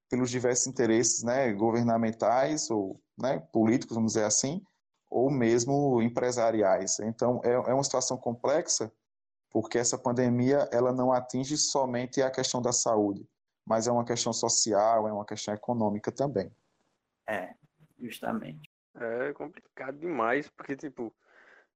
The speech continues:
Speaker 3: voltando um pouco na questão da, da ciência, porque eu tenho a impressão, nós no, com várias tecnologias fantásticas, e mesmo assim tem gente que ainda não dá valor, velho.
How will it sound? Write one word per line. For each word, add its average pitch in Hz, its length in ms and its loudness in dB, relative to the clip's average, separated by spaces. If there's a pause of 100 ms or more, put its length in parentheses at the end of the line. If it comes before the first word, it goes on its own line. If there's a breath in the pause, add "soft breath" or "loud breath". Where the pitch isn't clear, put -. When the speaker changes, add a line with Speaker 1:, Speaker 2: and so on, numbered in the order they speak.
(340)
Speaker 3:
voltando 131 440 -4
um 143 40 -4
pouco 147 220 -4
na 131 140 -2
questão 127 320 -4
da, 113 320 -2
da 113 160 -4
ciência, 156 600 -8
porque 185 480 0 (580)
eu 226 180 2
tenho 226 200 0
a - 20 0
impressão, 160 800 -2 (580)
nós 135 460 0
no, 143 540 -4 (320)
com 143 260 -4
várias 156 380 0
tecnologias 135 840 -4
fantásticas, 143 1000 -4 (960 soft breath)
e - 80 -4
mesmo 196 440 4
assim 190 480 -2
tem 170 640 -2
gente 143 320 -2
que 156 80 -4
ainda 143 220 -2
não 151 260 -2
dá 147 120 2
valor, 123 460 0
velho. 87 240 -12